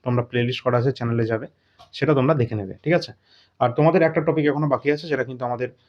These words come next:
আহ, বিভিন্ন কান্ট্রি রয়েছে, সেই কান্ট্রি ক্যাপিটাল রয়েছে এবং তাদের কারেন্সি রয়েছে।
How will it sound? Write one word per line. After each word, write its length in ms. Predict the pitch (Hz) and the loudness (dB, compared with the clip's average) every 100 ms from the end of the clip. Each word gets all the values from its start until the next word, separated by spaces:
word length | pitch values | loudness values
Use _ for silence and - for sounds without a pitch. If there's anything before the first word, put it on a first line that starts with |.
| _ _ - | _ _ -2
আহ, 180 | 120 117 | 2 4
বিভিন্ন 220 | 131 175 | 2 2
কান্ট্রি 360 | 160 127 123 147 | 2 0 4 4
রয়েছে, 280 | 139 - | 4 0
সেই 180 | 170 135 | -6 -4
কান্ট্রি 280 | 120 117 123 | -2 -4 -4
ক্যাপিটাল 360 | 120 113 127 120 | -8 -2 0 0
রয়েছে 280 | 127 - 147 _ - | -2 -6 -18 _ -2
এবং 200 | 143 190 | 0 2
তাদের 200 | 160 165 | 2 0
কারেন্সি 420 | - 120 120 147 | 0 0 0 2
রয়েছে। 280 | 147 139 | 2 0